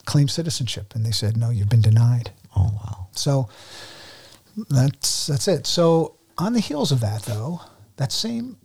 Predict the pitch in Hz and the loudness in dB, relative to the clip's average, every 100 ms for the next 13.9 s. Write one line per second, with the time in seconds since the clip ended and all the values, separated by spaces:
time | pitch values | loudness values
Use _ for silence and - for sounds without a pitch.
0 | _ _ _ _ - 156 156 160 151 180 | _ _ _ _ -2 0 2 2 2 0
1 | - - 175 160 170 156 151 160 - 120 | -2 0 2 4 4 2 2 0 2 0
2 | - 143 147 131 - 107 - 120 101 95 | 0 0 2 0 0 -4 -4 -6 -8 -8
3 | - - - _ _ _ 107 104 98 95 | -8 -8 -12 _ _ _ -4 -2 -4 -6
4 | 92 104 - 110 - 117 - 127 139 139 | -8 -12 -10 -8 -6 -8 -4 -2 0 0
5 | 110 _ _ _ _ _ _ - - 139 | -2 _ _ _ _ _ _ -14 -6 -4
6 | 143 - - 170 233 190 233 113 120 120 | -4 -4 -4 -2 -2 -2 -4 -4 -6 -8
7 | - - 160 - 135 139 113 139 127 127 | -8 -8 -8 -6 2 2 2 -2 -2 -2
8 | 160 202 214 208 - _ _ - _ _ | -2 -2 -2 -4 -8 _ _ -20 _ _
9 | _ _ _ _ _ _ _ - 147 165 | _ _ _ _ _ _ _ -4 -2 0
10 | 165 151 135 127 123 - 120 - - - | 2 2 2 0 -2 -4 -6 -6 -4 -2
11 | 127 113 117 104 117 117 113 101 - - | 0 0 -2 -2 -2 0 -2 -4 -14 -20
12 | _ _ 98 107 107 107 117 104 - _ | _ _ -4 -2 -2 -6 -8 -10 -12 _
13 | _ _ _ - - - - - | _ _ _ -8 -8 -8 -12 -12